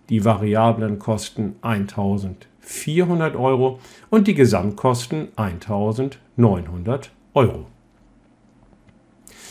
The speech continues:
Am Ende der Planperiode stellt sich heraus, dass nur achthundert Einheiten als Output gefertigt wurden. Dafür sind eintausendneunhundert Euro an Gesamtkosten entstanden.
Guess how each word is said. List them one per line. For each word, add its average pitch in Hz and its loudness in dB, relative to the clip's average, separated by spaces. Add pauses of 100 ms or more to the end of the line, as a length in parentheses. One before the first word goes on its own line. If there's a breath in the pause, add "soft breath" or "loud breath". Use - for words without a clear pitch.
(340 loud breath)
Am 123 2
Ende 214 8
der 147 6
Planperiode 165 4
stellt 175 0
sich 175 -2
heraus, 147 2
dass 160 -6
nur 185 2
achthundert 139 0
Einheiten 120 2
als - -4
Output 110 0
gefertigt 90 -2
wurden. 65 -16 (920 loud breath)
Dafür 170 6
sind 180 2
eintausendneunhundert 151 2
Euro 131 2
an 143 -4
Gesamtkosten 113 0
entstanden. 123 -8